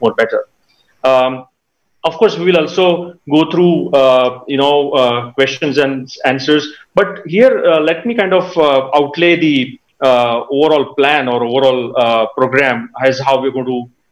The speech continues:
proceed forward. We'll have presentations by Mister, uh, Prakash Kumar,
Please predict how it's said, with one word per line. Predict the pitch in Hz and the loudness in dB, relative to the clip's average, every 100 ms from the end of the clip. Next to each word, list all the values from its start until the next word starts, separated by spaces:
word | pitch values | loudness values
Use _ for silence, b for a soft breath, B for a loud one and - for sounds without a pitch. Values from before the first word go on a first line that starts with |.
| _ - | _ -12
proceed | 127 - 120 | -10 -10 -2
forward. | 170 226 135 107 - b b _ | 2 2 0 -4 -8 b b _
We'll | 156 208 | 2 2
have | 208 240 | 2 0
presentations | 180 202 190 190 185 165 | 0 0 2 0 -2 -2
by | 160 156 | 0 0
Mister, | 147 - 151 139 - 139 | -2 -2 0 0 0 0
uh, | 120 117 113 - | 2 2 -2 -4
Prakash | 127 135 127 - - - | 0 0 -2 -8 -18 -10
Kumar, | 113 110 147 220 | -2 0 0 -2